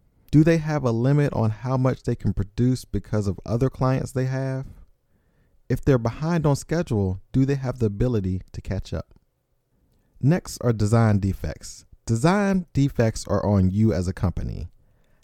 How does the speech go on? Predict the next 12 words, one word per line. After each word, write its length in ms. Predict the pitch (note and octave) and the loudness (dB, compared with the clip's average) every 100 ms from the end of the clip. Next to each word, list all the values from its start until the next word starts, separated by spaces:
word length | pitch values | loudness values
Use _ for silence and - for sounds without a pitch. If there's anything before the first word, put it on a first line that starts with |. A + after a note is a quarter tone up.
| _ | _
How 260 | - C#3+ | 0 2
you 240 | D3+ E3+ E3+ | 4 2 2
design 500 | A#2+ G2 A#2+ C#3 B2 | 2 2 4 4 4
the 80 | |
product 500 | G#2+ - A2+ G#2+ F#2+ - | 0 0 2 2 -2 -2
really 360 | G2 A2 A#2 | 0 2 4
matters. 720 | A2 G#2 G2 F2 - - - - - _ - | 4 4 2 -4 -10 -14 -18 -20 -20 _ -10
If 140 | - | -2
you 80 | A2 | 0
have 140 | G2+ | 0
small 320 | - G#2+ G#2 | 0 2 2
parts, 480 | - C#3 D3 - - | 2 0 0 -4 -16